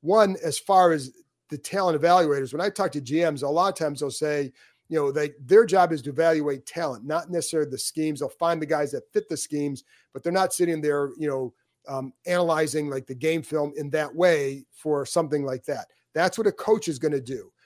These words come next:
But the other part of it is, it's about, at this point, there, what it comes down to is who's a guy that can take you where you need to go, which is a Super Bowl. And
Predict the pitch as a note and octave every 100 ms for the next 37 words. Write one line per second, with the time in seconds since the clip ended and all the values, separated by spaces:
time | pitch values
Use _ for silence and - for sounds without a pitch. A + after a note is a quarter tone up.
0 | _ _ - D#3 E3+ A#3+ C4+ - D3+ D3
1 | C#3+ D3 D3+ C#3+ - _ _ - E3 F3
2 | G3+ A#3 G3 D#3+ B2+ A3+ - G3 F3 D#3+
3 | D3+ _ E3 D#3+ D#3 D#3+ E3 D#3 F3+ D3
4 | F3+ G#3 A3+ - D#3+ D#3 C3+ _ _ _
5 | _ B3 D4+ B3 G3 F#3 F#3 E3 - D3
6 | C#3 F#3 G3 - D#3+ D3+ D3 C#3+ E3 D#3
7 | E3 D#3+ D#3 - C#3 A2+ B2+ C3 G#2+ G#2
8 | D3 C#3+ D3+ C#3+ D3 - C#4 E3+ B2+ G2+
9 | - _ _ _ _ _ _ E3 D#3+ D#3
10 | D3+ D3